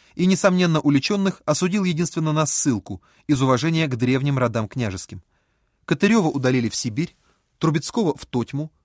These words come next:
Троекурова в Нижний. Но менее знатных и менее виновных преступников,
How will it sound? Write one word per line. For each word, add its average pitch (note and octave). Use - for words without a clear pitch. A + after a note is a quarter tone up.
Троекурова D#3
в B2+
Нижний. G2
Но D3+
менее A3+
знатных B2+
и E3
менее D3
виновных B2
преступников, B2